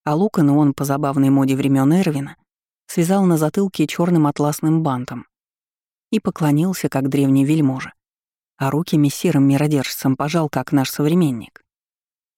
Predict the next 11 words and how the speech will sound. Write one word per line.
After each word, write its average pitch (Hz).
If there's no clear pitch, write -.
Снял 143
перчатку. -
Испытание 185
для 147
мессиров. -
Впрочем, 185
они 180
прошли 156
его 147
с -
честью. -